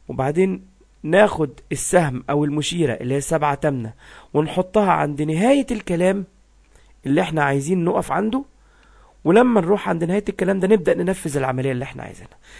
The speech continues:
طيب، إيه العلامة اللي تتحط عند بداية الكلام؟ العلامة دي هتبقى عبارة عن نوع م-، يعني مشيرة أو، أو سهم أو كرسر شكله غريب شوية. هو عبارة عن التمن نقط البريل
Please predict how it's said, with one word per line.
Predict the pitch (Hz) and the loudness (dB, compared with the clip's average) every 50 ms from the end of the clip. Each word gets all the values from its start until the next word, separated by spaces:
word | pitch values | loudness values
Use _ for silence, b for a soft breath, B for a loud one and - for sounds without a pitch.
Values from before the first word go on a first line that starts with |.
| B B B | B B B
طيب، | - 110 - - - _ - | -8 -8 -8 -8 -12 _ 0
إيه | 262 269 254 247 | 2 4 4 4
العلامة | 214 185 143 143 160 175 208 226 208 202 196 - - | 2 0 -2 -2 0 0 2 2 0 0 -4 -4 -6
اللي | 190 160 151 | -6 -6 -6
تتحط | - 147 - - - 185 - - - | -6 -8 -12 -8 -10 -10 -10 -10 -10
عند | - 143 131 127 131 | -8 -8 -8 -8 -10
بداية | 127 120 127 147 151 147 - | -10 -4 -2 -2 -2 -2 -6
الكلام؟ | 131 117 - - 123 110 107 107 104 107 104 101 - _ _ _ _ B B B B B B B B B - | -10 -12 -10 -10 -10 -8 -8 -8 -8 -10 -12 -14 -16 _ _ _ _ B B B B B B B B B -4
العلامة | 151 143 135 143 170 208 233 247 240 | -2 -2 0 2 2 4 4 4 2
دي | 208 196 254 294 254 | 0 0 -2 -6 -6
هتبقى | 160 135 127 - 139 - - 123 131 | -10 -12 -10 -10 -10 -10 -10 -12 -12
عبارة | 139 160 185 190 180 | -8 -6 -4 -4 -2
عن | 151 151 151 147 139 139 - | -2 -4 -4 -6 -6 -8 -6
نوع | 170 175 202 226 240 208 | -4 0 0 0 0 -2
م-، | 185 180 185 - _ _ - | -4 -6 -10 -10 _ _ -8
يعني | - 131 127 131 131 127 127 B B B B B B B B | -6 -6 -4 -4 -6 -8 -8 B B B B B B B B
مشيرة | 147 156 160 - - 233 247 247 240 240 - - - - | 0 0 0 2 2 2 2 2 2 2 -2 -8 -4 -2
أو، | - 151 151 151 - - | -2 -2 -2 -4 -6 -4
أو | 160 147 139 135 127 123 127 127 | -4 -4 -4 -4 -6 -6 -8 -8
سهم | 127 - 214 240 233 208 190 - | -2 2 4 4 4 2 -4 -6
أو | - - 147 143 | -4 -4 -4 -4
كرسر | - - 233 233 220 - - 226 220 226 B B B B B B B B B | -2 2 2 2 2 4 2 0 0 0 B B B B B B B B B
شكله | B - 269 277 - 220 | B -4 -4 0 0 2
غريب | 170 180 180 196 190 - | 2 4 2 2 0 -4
شوية. | - - 123 110 107 - - B B B B B B B | -6 -6 -6 -6 -6 -10 -16 B B B B B B B
هو | 214 262 254 240 | 2 4 4 4
عبارة | 202 180 185 208 202 196 | 2 4 2 0 0 0
عن | 185 185 180 175 | -2 -2 -2 -4
التمن | 156 - _ _ - 247 262 240 226 196 185 185 | -4 -6 _ _ 0 0 2 4 2 2 2 0
نقط | 214 240 - 220 214 - 190 | 0 0 0 -2 -4 -4 -6
البريل | 165 147 135 151 156 190 214 214 202 175 | -6 -4 -4 -2 0 0 0 -2 -4 -10